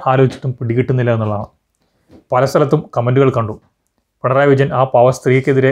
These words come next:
എടുക്കാൻ വേണ്ടി പോകുന്ന കേസ് പിൻവലിക്കണം, അവരുടെ ജോലി തിരിച്ചു കൊടുക്കണം" എന്നുള്ളതാണ്. ആൾമാറാട്ടം നടത്തി ഒരു സ്ഥലത്ത് ജോലി ചെയ്തതിന് ആ ജോലിയിൽ നിന്ന് പിരിച്ചുവിടേണ്ടി വന്ന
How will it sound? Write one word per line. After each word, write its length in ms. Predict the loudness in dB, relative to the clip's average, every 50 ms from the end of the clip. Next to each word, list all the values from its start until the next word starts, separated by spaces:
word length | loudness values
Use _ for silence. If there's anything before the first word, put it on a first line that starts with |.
| 0 -2
എടുക്കാൻ 260 | -4 -2 -2 -2 0 0
വേണ്ടി 160 | 0 -2 -2
പോകുന്ന 300 | -2 -2 -2 -2 -2 -4 -6 -10 _ _
കേസ് 280 | -2 -2 -2 0 -2 -4 -4 -4 _ _ _
പിൻവലിക്കണം, 540 | -4 -2 0 0 0 0 0 -4 -6 -10 -10 -14 _ _ _ _
അവരുടെ 220 | -4 -2 -2 -2 -2
ജോലി 300 | 0 2 2 2 0 0 -2
തിരിച്ചു 260 | -2 -2 -2 -4 -2
കൊടുക്കണം" 320 | -2 -2 -2 -2 -4 -6 -6 -6
എന്നുള്ളതാണ്. 400 | -6 -4 -2 -2 -4 -4 -6 -10 _ _ _ _ _ 0
ആൾമാറാട്ടം 640 | 0 2 2 2 2 2 2 2 2 2 0 0
നടത്തി 340 | 0 0 0 -2 -4 -4 -4 -4 -2 2
ഒരു 140 | 2 0
സ്ഥലത്ത് 380 | 2 2 -2 -2 -2 -2 -4 -4 -4 -4 -6 -8
ജോലി 320 | -2 0 2 2 4 4
ചെയ്തതിന് 320 | 4 4 2 2 2 -2 -4 -8 -12 _ _ _ _ _ _ _ _ _ _ _ _ _ _
ആ 80 | -2 0
ജോലിയിൽ 340 | 2 4 4 4 4 2 2 0
നിന്ന് 200 | -2 -2 -2 -2 -4 -8 _ _ _ _ _ -2
പിരിച്ചുവിടേണ്ടി 540 | -2 -2 0 2 2 2 2 2 2 2 0
വന്ന 200 | 0 2 0